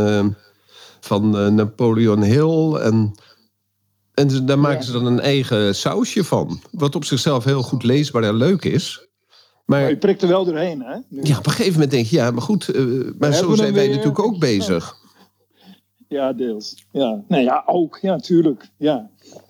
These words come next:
Speaker 2: Nou ja, het
Speaker 1: Ja.
Speaker 2: is natuurlijk ook de, ehm, uiteindelijk is het ook weer, eh, toegepaste interpretaties en zo. Dat vind ik, dat maakt het dan levendig.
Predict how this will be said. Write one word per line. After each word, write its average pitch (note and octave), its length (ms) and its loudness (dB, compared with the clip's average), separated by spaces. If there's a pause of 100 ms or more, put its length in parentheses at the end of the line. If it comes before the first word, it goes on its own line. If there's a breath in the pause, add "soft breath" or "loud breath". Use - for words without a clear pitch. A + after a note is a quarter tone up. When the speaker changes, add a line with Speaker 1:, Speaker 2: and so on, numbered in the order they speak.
Speaker 2:
Nou D3 140 2
ja, E3 140 2
het D#3+ 80 -2
Speaker 1:
Ja. D3 80 4
Speaker 2:
is A2+ 60 2
natuurlijk E3 280 -6
ook - 120 -16
de, D3 720 -2
ehm, C#3+ 200 -12
uiteindelijk D3 440 -2
is - 120 -4
het - 100 -12
ook C#3 100 2
weer, C3+ 320 4 (140)
eh, C3 60 4 (220)
toegepaste - 560 -2
interpretaties C3+ 800 -4
en A2+ 120 -6
zo. G2 280 -6
Dat B2+ 140 -4
vind C#3+ 160 2
ik, A#2 140 0
dat C#3 120 2
maakt C3+ 220 2
het C3+ 100 0
dan C3 180 2
levendig. C#3+ 680 0